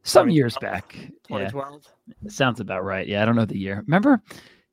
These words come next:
Speaker 1: do you remember that page of Andrew Luck, how they made him out to look like a Civil War? Uh, I don't know if you ever used to follow that. I
Speaker 2: Yes.
Speaker 1: forget what it
Speaker 2: Yes.
Speaker 1: was called, but he literally looked like,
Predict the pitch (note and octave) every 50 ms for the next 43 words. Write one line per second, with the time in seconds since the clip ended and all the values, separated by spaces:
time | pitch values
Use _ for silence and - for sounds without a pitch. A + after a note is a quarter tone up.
0 | _ _ _ _ _ - F#3 A3 B3 C#4+ D#4+ E4 C#4+ B3 D#3+ - - - - -
1 | A#2+ B2+ C3 C3+ C3 - D3 B2 - B2 B2+ B2+ A#2 C3 C3 B2 B2+ B2+ C3 -
2 | - - - A2+ G#2 G#2+ A2+ A2+ A2 A2+ A#2 A#2+ A#2 B2 A#2 A#2 A2+ A2 G2+ -
3 | - A2+ A2+ A2+ A2+ - A2+ A2 - A2 - - - C3 G2+ A#2+ A#2 A#2 A2+ G#2+
4 | A2 A2+ A#2 A2+ A2+ A2+ A#2 A#2+ A2 A#2 - _ _ _ - A#2+ A#2 A2+ A2+ A2+
5 | - - C#3 D#3 E3+ E3+ D3+ - - C3+ C3+ C3 C3+ C#3 C3+ B2 - - B2 -
6 | - D3 B2 A#2+ A#2+ A2+ A#2 A#2 G#2 G#2+ C3 - - - D#3+ - - - F3 B2
7 | B2 D3+ D#3 D3+ D#3 D3 C#3+ - - - D#3 D3+ D3 C3+ A2+ A#2 A2+ A2 D#3 D3+
8 | D3 D#3 D3+ D3+ E3 E3+ F3+ F#3 F#3+ G3 F3+ C#3+ C#3 C3+ C3+ - _ - C3+ C3+
9 | B2+ - -